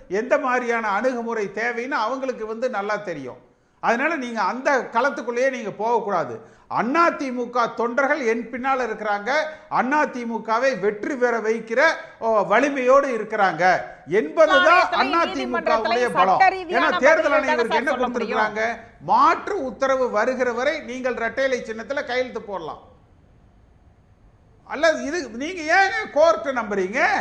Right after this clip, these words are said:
Speaker 1: மாற்று உத்தரவு வருகிற வரை நீங்க ரெட்டலை சின்னத்துக்கு கையெழுத்து போடலாம்.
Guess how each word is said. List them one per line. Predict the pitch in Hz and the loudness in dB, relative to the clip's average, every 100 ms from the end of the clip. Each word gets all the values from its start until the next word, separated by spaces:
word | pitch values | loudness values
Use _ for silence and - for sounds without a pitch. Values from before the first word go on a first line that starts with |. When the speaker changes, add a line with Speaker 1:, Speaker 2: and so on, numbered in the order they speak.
| - - - | -4 -12 -20
Speaker 1:
மாற்று | 143 208 311 - - 440 | 0 4 4 2 0 -2
உத்தரவு | 294 - 285 262 | -2 0 2 2
வருகிற | 220 240 311 262 254 | 2 0 0 0 0
வரை | 285 403 339 - - | 2 0 0 -8 -10
நீங்க | 285 311 302 | -6 0 2
ரெட்டலை | 320 262 311 302 | 2 0 -2 -4
சின்னத்துக்கு | 254 254 247 285 | -4 -8 -8 -6
கையெழுத்து | 254 277 285 220 | -2 0 -2 -6
போடலாம். | 214 180 170 160 | -6 -2 -2 -2